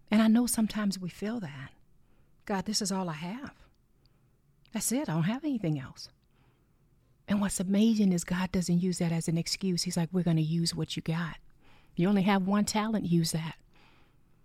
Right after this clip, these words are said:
"But God, what if I invest in this and I mess up <laughs> and I have nothing?"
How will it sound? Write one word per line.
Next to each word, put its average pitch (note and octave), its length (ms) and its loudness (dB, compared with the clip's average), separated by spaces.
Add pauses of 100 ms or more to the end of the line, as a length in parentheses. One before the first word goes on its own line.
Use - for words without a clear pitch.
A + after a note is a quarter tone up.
(420)
"But - 80 0
God, G3 160 2
what G3 160 4
if G#3+ 100 0
I G#3 140 2
invest F#3+ 400 4
in F#3 60 0
this F#3+ 180 0
and F#3+ 120 0
I E3+ 60 2
mess F3+ 320 2
up C4+ 200 -8 (160)
<laughs> - 400 0 (720)
and F#3+ 100 4
I F#3 60 6
have F#3 180 4
nothing?" A3+ 440 0